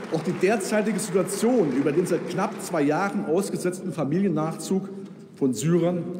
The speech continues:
erledigt. Der vollkommene Familiennachzug wird kommen. Doch der Hiobsbotschaft noch nicht genug. Denn der Spiegel meldet in seiner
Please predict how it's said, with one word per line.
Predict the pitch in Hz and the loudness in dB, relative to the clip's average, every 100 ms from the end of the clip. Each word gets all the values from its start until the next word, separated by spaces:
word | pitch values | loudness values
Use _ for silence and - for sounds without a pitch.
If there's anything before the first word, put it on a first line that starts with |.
| - | -6
erledigt. | 131 147 165 160 - - - - - - - - | -2 2 4 4 0 -4 -8 -12 -14 -16 -10 -4
Der | 120 | -4
vollkommene | - 170 202 - 160 147 | 0 2 2 0 0 0
Familiennachzug | 107 123 170 143 135 - 165 - - 117 | 0 2 2 0 -2 -2 -2 -2 -4 -2
wird | 147 - - | -2 -2 -6
kommen. | 156 139 85 78 - - - - - - - - - - - - - - | -2 0 0 -4 -8 -12 -16 -18 -18 -18 -20 -20 -20 -18 -20 -20 -8 0
Doch | 175 180 | 0 2
der | 175 | 0
Hiobsbotschaft | 127 151 196 196 202 196 185 - 185 180 180 | 2 2 2 2 -2 0 -2 0 -2 -2 0
noch | 175 | 2
nicht | 175 - | 2 2
genug. | 165 113 - - - - - - - - - - 135 | 2 2 0 -6 -10 -12 -14 -16 -16 -16 -18 -8 0
Denn | 151 | 2
der | 160 | 2
Spiegel | 165 196 233 190 147 | 2 4 4 6 4
meldet | 123 147 180 | 4 4 2
in | 180 | 0
seiner | 143 147 139 139 127 | 0 2 2 2 0